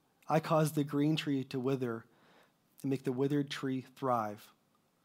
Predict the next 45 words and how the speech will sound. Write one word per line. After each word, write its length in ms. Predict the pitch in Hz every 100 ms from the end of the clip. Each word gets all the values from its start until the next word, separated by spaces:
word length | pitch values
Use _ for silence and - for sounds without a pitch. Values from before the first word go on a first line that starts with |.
| _ -
I, 180 | 135 156
the 120 | 147
Lord, 180 | 139 127
have 80 |
spoken, 480 | - - 139 135 127
I 60 | 117
will 120 | 113
do 200 | 120 123
it.'" 140 | 110 - _ _ _ _ _ _ _ _ _ _ _ _ _ -
You 80 | 160
see, 120 | 190
these 240 | 202 214
are 80 | 220
not, 280 | 196 190 190
like, 240 | 156 147 - - - - - _ _ _ -
literal 480 | 165 175 196 202 175
trees. 580 | - - 180 185 160 147
It's 140 | -
like 80 | 170
a, 160 | 151 151 - - _ _ _
they're 140 | 175
symbols. 680 | 170 - - 214 190 143 120
It's 80 | 135
like 100 | 165
a 20 |
f-, 280 | 151 - - 196
a 60 |
figure 340 | 156 196 196 180
of 80 | -
speech. 480 | - - 202 175
What 120 | 190 185
really 280 | 220 220 - - - _ _ _ _ - 180
these 160 | 165
prophets 460 | 156 214 226 202 -
are 60 |
talking 380 | - 185 196 202
about, 220 | 143 127
which 200 | 147 -
Jesus 320 | - 202 185 160
is 80 |
actually 260 | 170 160 156
kind 120 | 151
of 120 | 147
hammering 640 | - - 175 196 190 170 151
down, 500 | 160 165 180 156